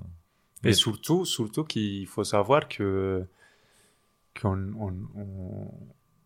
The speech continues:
Speaker 1: on est en train déjà d'avancer sur quelque chose qui va de la règle. Et il faut savoir, et, et moi, ça, c'est peut-être le conseil que je donnerais aux, aux entrepreneurs de, du café, euh, à Paris ou dans des villes,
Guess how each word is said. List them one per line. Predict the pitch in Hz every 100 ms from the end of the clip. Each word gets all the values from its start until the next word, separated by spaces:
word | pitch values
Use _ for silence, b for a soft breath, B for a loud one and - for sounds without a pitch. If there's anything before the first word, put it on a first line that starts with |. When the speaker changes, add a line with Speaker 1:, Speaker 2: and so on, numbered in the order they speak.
| - -
Speaker 1:
on | 101
est | 101
en | 110
train | 107 131 131
déjà | 117 107 127 110
d'avancer | 104 101 - 127
sur | -
quelque | - 107 110
chose | 101 131 127
qui | 104
va | 95
de | 90
la | 101
règle. | 123 120 101 92 98
Et | 104 92 90 90 90 92
il |
faut | - 104
savoir, | - 101 101 123 127
et, | 98 98 92
et | 90 95 95 98 95
moi, | 95 101
ça, | 104
c'est | 92 98
peut-être | 90 104
le | 95
conseil | - 101 95 107
que | -
je | 90 87
donnerais | 95 95 95 98
aux, | 95 95 92 98 101 110 110 -
aux | 95
entrepreneurs | 101 - 98 104 104 107
de, | 101 95 110 92
du | 98
café, | - 98 - 107 104
euh, | 101 98 113 117
à | 98
Paris | 101 95 110 135
ou | 101 92 95 98
dans | 92
des | 95
villes, | 98